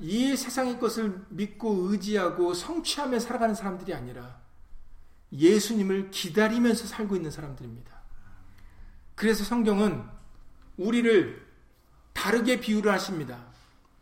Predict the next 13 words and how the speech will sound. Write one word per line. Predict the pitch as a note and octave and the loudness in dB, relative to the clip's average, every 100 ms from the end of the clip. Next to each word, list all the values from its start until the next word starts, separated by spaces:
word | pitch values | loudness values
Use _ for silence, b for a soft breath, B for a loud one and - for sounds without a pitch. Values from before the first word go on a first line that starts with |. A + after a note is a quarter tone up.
| _ - - - - _ - - - - - - - b b - | _ -20 -20 -20 -20 _ -20 -20 -20 -20 -20 -20 -20 b b -2
우리가 | G#3+ A#3+ A#3+ | 2 6 6
이 | F3+ A#3 C#4+ | 6 4 4
세상에 | C4 C4 A#3+ A3+ | 2 0 0 2
속한 | G#3+ - - C4+ | 0 -4 -8 -6
사람이라고 | - C#4+ C#4+ B3+ A3+ | -4 -4 0 0 2
말합니까? | G3 E3+ E3+ D#3+ - D#3+ E3 D#3+ - - - | 2 2 0 -2 -2 -2 -2 -4 -10 -18 -6
아니면은 | D3+ D#3 D3+ D3+ D#3+ A#2+ - - - - | -2 -2 -2 -2 -4 -6 -14 -20 -16 -4
우리가 | D#3+ D#3+ | 0 2
이 | C#3+ E3 | 2 0
세상에 | F#3+ F#3 E3 | -6 -6 -6
속하지 | - - A#3+ F3+ | -8 -8 -8 -4
않았다고 | D3 E3 F#3+ A3+ F#3 | -2 -2 2 2 2
얘기합니까? | C#3 C3 A#2 G#2+ - - | -2 -4 -10 -12 -16 -16